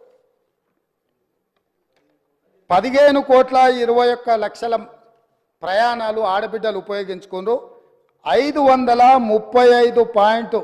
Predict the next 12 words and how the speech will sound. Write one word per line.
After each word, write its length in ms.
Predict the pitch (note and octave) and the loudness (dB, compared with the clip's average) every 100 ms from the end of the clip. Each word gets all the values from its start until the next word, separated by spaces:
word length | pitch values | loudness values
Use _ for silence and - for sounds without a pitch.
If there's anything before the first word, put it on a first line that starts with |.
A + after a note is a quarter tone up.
| - - _ _ - | -10 -20 _ _ -4
ఐదు 380 | E3 A3 G#3+ B3 | 0 0 -2 -2
రెండు 280 | A3+ A3 G#3 | -2 -2 -4
కోట్ల 420 | G3+ G3+ A3+ A3+ | -4 -4 -4 -4
రూపాయలు 580 | G3+ G3 G3+ G3 F3+ F#3 F3 E3+ _ _ - | -4 -4 -4 -4 -4 -6 -10 -12 _ _ -18
ఇప్పటివరకు 540 | E3 G3+ F#3+ G3+ G#3+ | -8 -4 -2 -2 -4
ఈ 40 | G#3+ | -8
ప్రభుత్వం 540 | - F3 F#3+ A3 A3 F3+ F3 | -6 -8 -6 -6 -4 -6 -6
ఆడబిడ్డల 460 | A3 A3 A3 G#3+ | -8 -8 -8 -8
కోసం 420 | G3 F#3 - F#3+ F#3 | -8 -10 -8 -8 -8
ఖర్చు 220 | E3 E3 G3 | -10 -10 -10
పెట్టింది 340 | F#3 F3 D#3+ | -10 -10 -12
అధ్యక్ష. 300 | C#3 C3+ - | -12 -14 -20